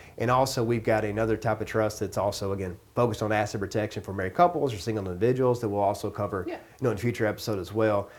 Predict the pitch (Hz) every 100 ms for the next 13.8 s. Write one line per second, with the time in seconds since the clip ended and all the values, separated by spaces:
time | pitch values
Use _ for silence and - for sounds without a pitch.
0 | - - - 185 202 175 160 147 131 117
1 | 113 98 90 117 90 92 104 123 143 135
2 | 117 123 117 - - 131 123 110 110 120
3 | 107 139 131 101 107 - 127 117 120 113
4 | 107 107 - - 123 123 143 147 127 104
5 | 104 107 113 - - 120 113 110 - -
6 | - _ - 98 101 104 113 - 117 110
7 | 98 90 107 107 98 107 107 - 107 95
8 | 113 101 - 104 98 - - 113 147 -
9 | - 123 131 - - 110 113 170 175 170
10 | 180 - - 185 160 143 131 117 123 117
11 | - 127 107 117 95 92 110 - - -
12 | 98 98 87 107 - - 104 95 - 104
13 | 101 - 98 - 95 92 85